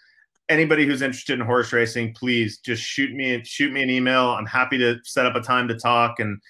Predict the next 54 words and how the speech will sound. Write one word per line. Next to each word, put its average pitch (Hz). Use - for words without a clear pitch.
give 123
you 123
the 117
ins 127
and 117
outs 117
of, 104
of 113
what 123
we 127
do 123
at 120
Little 120
Red 117
Feather, 120
and 117
also 151
provide 131
any 151
kind 135
of 123
advice 123
you 123
want 123
on, 110
on, 104
on 113
just 113
horse 120
racing 113
in 107
general, 110
and 104
especially 101
horse 98
racing 92
ownership. 87
So, 185
Al, 127
I 139
appreciate 135
you 117
having 120
me 113
on, 117
though, 107
and, 104
and 107
thank 127
you. 127
And, 117
and 127
more 165
importantly, 160